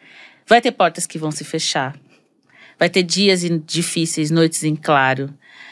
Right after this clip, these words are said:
Vai ter aquele momento do, "Meu Deus, será que eu tô no caminho certo?" Vai vir tudo isso e n-, não vai parar de vir. Mas mesmo assim, com medo, com choro, com dificuldade,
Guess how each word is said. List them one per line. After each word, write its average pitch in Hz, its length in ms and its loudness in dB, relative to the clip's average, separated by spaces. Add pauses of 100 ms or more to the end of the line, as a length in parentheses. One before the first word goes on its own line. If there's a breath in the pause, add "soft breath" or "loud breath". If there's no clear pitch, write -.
(380 loud breath)
Vai 180 380 2
ter 185 260 2
aquele 180 300 0
momento 165 420 -2
do, 151 520 0
"Meu 160 140 0
Deus, 156 300 4
será 151 180 0
que 156 100 -6
eu - 40 -14
tô 170 100 -4
no 165 80 0
caminho 151 320 -2
certo?" 143 680 -2 (280)
Vai 180 140 2
vir 202 160 0
tudo 254 340 0
isso 190 300 0 (160)
e 220 120 2
n-, 208 440 4 (240)
não 269 320 6
vai 254 160 4
parar 240 300 0
de 202 160 -6
vir. 147 320 -10 (520 loud breath)
Mas 170 240 2
mesmo 233 440 4
assim, 180 600 -2 (280 soft breath)
com 196 160 2
medo, 170 440 4
com 180 220 -2
choro, 160 500 2
com 170 160 -2
dificuldade, 160 960 -2